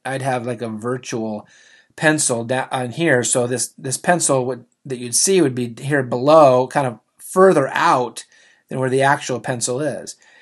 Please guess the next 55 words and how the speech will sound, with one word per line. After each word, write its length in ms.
If 80
I 60
move 200
the 60
pencil 360
over 140
here, 600
the 100
light 260
comes 200
like 180
this 240
and 100
refracts 540
this 220
way. 240
You 260
think 420
you 140
see 320
it 240
further 400
over 220
here, 440
right? 340
So 220
if 100
I, 300
I 120
move 200
it 60
over 220
here, 580
this 80
is 100
where 140
it 40
is 280
really, 580
but 80
it's 140
gonna 180
look 160
like 160
it's 120
a 20
little 120
further 380
out 240
there. 380
Okay, 300
so 300
this 180
is, 180
uh, 400